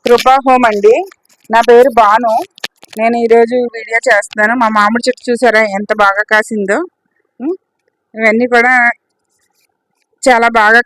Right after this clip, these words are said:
కాసిందండి. నేను ఇప్పుడు వాటర్ గురించి, వాటర్లో పెంచే మొక్కల గురించి వీడియో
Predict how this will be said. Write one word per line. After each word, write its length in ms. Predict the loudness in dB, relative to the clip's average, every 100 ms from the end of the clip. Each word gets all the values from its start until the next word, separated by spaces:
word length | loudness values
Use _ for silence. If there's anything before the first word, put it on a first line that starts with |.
| 0
కాసిందండి. 600 | 0 0 -2 0 0 0 0
నేను 140 | 0 -2
ఇప్పుడు 220 | -2 2 4 4
వాటర్ 300 | 2 -2 -4
గురించి, 400 | -2 -2 -2 -2 -2 -4 _ _ -2
వాటర్లో 340 | -2 0 0 2
పెంచే 240 | 0 2 2
మొక్కల 300 | 0 0 2 4
గురించి 280 | 2 0 2 4
వీడియో 240 | 4 4